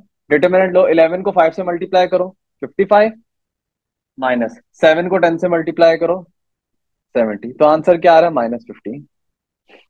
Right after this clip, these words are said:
अब मैं B का भी एडजॉइंट, अ, B का भी determinant निकाल लेता हूँ। वन को वन से multiply करो, वन, टू को थ्री से multiply करो,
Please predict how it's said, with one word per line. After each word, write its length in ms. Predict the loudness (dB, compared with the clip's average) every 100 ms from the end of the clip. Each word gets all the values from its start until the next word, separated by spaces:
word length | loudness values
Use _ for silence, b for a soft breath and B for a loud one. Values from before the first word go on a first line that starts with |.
| _ _ _ _ _ -2
अब 60 | 0
मैं 100 | 0
B 160 | 0
का 100 | 2
भी 80 | 2
एडजॉइंट, 500 | 2 2 0 0 0
अ, 60 | 0
B 200 | 0 0
का 80 |
भी 80 | 0
determinant 400 | 0 -2 -2 -4
निकाल 300 | 0 0 0
लेता 180 | -2 -8
हूँ। 120 | -16 _ _ _ _ _ _ _ _ _ _ _ _ _ _ _ -2
वन 200 | 0 2
को 120 | 2
वन 160 | 2 0
से 100 | 0
multiply 460 | 0 0 2 2
करो, 340 | 2 -4 -6 _ _ _ _ _
वन, 300 | -2 -2 -2 -10 _ _ _ _ _ -2
टू 120 | 0
को 120 | 0
थ्री 180 | 0 0
से 120 | 2
multiply 480 | 2 2 0 2 2
करो, 320 | 0 -4 -6